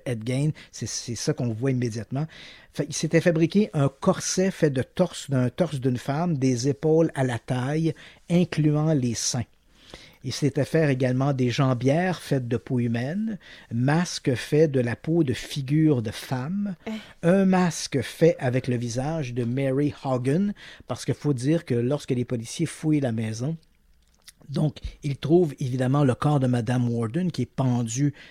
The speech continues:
Speaker 1: dans le, dans la remise à bois, mais en fouillant,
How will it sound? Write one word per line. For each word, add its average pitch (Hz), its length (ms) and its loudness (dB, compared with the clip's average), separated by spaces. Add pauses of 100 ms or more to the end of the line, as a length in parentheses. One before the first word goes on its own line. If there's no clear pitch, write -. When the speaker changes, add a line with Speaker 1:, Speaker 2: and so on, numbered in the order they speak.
(120)
Speaker 1:
dans 123 280 -2
le, 113 320 0
dans 104 200 -4
la 107 100 -6
remise 113 420 -2
à 110 80 -4
bois, 131 320 -4 (360)
mais 127 140 0
en 131 100 0
fouillant, 139 580 -2